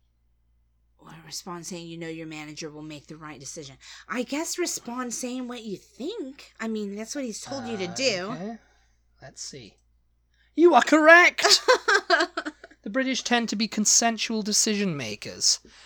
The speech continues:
Speaker 2: Even though the manager tends to have the final say, it is common for all staff members to input their thoughts before a decision is made. Yeah, what they're saying is, you know, that's, oh, British tend to do that,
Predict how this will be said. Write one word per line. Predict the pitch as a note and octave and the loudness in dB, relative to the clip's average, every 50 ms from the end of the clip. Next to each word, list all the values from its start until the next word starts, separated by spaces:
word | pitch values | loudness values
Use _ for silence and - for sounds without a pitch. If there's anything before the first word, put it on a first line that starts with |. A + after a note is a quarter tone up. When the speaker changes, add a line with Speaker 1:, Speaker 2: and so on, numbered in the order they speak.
| - - _ | -20 -10 _
Speaker 2:
Even | - G#3 G3+ A3 A3+ G#3+ | 0 0 2 2 2 2
though | A3 G#3 | 2 2
the | F#3+ G3+ G3+ | 2 2 2
manager | G3+ G3 F#3+ G3 F#3 F#3 F3 | 2 2 2 0 0 -2 -2
tends | E3 - G#3 F#3 F3 - | -2 0 -2 0 -2 -2
to | - E3+ | -2 -4
have | E3+ E3+ D#3+ | -4 -4 -6
the | D#3+ | -8
final | - - F#3 F3 E3+ D#3+ D3+ D3+ | -4 -2 -2 -2 0 -2 -2 0
say, | - - - G#3 G3 D#3 B2+ B2+ C3 - - _ - - _ - | 2 2 4 4 2 2 0 -4 -6 -10 -12 _ -20 -20 _ -8
it | C4+ D4 | -4 -4
is | - | -2
common | - - C#4+ C#4 A#3+ G3+ | 0 2 2 2 2 0
for | F#3 - G3+ G3+ | 2 4 6 6
all | G3 F#3+ | 6 6
staff | - - - G#3 F#3+ F3+ - - | 4 2 2 2 2 0 -2 -4
members | E3+ D3+ D3 C#3 C#3 - | -4 -4 -4 -4 -4 -4
to | - F3+ D#3+ | -4 -4 -4
input | D#3+ E3 - F#3 E3+ - | -4 -4 -4 -6 -6 -4
their | - D3+ C#3+ | -4 -4 -4
thoughts | - - - E3+ C#3+ C3 - - | -2 -2 0 0 0 -2 -4 -8
before | - C#3+ - D#3 C#3+ C3+ | -10 -8 -6 -4 -4 -4
a | C3 | -4
decision | C#3+ - - D#3 C#3 C#3+ C#3+ C#3 | -4 -4 -4 -4 -4 -6 -6 -6
is | C3+ C3+ C#3+ | -6 -6 -6
made. | C#3 B2+ A#2 G#2 - - - - - - _ - - - - - - - | -8 -8 -8 -10 -10 -12 -14 -16 -16 -18 _ -20 -20 -20 -20 -20 -14 -8
Yeah, | - C#3+ C#3 C#3 C3+ C3+ | -4 0 2 2 2 2
what | C#3 E3 D3 D3 | 0 -2 -2 -2
they're | D#3 D#3 | 0 2
saying | - - F#3 D3+ D3 C#3+ C#3 | 2 2 2 0 -4 -8 -8
is, | C#3 C3+ C#3+ - - _ A#3 G3+ G3 _ F#3+ E3 - _ _ _ _ _ _ _ - _ _ _ _ _ _ _ _ _ _ _ - | -10 -10 -10 -14 -16 _ _ -20 _ _ -20 -20 -20 _ _ _ _ _ _ _ -20 _ _ _ _ _ _ _ _ _ _ _ -12
you | F#3 D#3+ E3 E3 | -10 -10 -8 -8
know, | D#3 C#3 C3+ C3+ | -8 -8 -6 -4
that's, | C#3+ C#3 C#3 - - - - - | -4 -4 -4 -2 -4 -6 -4 -4
oh, | F3 E3+ D#3 D3+ D3 D3+ D3+ D3 D3+ F3 F#3 F#3+ - - - D#3 | -4 -4 -4 -6 -8 -12 -14 -14 -16 -20 -20 -20 -20 -20 -20 -16
British | D#3+ D#3 D3 C#3+ C#3 - | -14 -12 -10 -10 -10 -6
tend | - F3+ D#3 C#3+ | -6 -6 -6 -6
to | D3 | -8
do | C#3+ D#3 D3 C3+ | -6 -4 -4 -2
that, | C3 C3+ C3+ C3+ C3+ B2+ | -2 -2 -2 -2 -4 -6